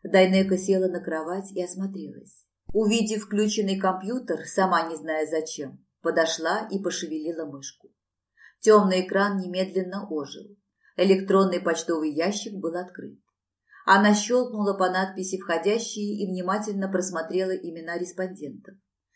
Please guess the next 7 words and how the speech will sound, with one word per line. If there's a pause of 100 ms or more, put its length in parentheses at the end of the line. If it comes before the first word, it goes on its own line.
(260)
Среди
последних
особенно
часто
повторялось
имя
Вергилиус.